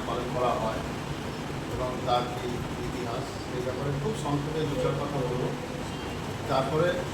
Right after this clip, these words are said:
যোগের গুরুত্ব সম্পর্কে দু চার কথা বলবো, সেটাও খুব সংক্ষেপে, কারণ আরও যেহেতু কনফার্ম করা বাকি আছে সবারটাই। কৃষ্ণ ঠাকুর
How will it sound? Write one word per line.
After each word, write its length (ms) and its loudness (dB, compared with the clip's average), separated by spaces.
যোগের 340 2
গুরুত্ব 260 2
সম্পর্কে 360 2
দু 140 0
চার 180 0
কথা 200 -2
বলবো, 160 0
সেটাও 300 0
খুব 100 0
সংক্ষেপে, 360 -2
কারণ 180 2
আরও 200 2
যেহেতু 260 2
কনফার্ম 340 -2
করা 200 0
বাকি 200 0
আছে 160 -2
সবারটাই। 420 0
কৃষ্ণ 260 -2
ঠাকুর 280 -2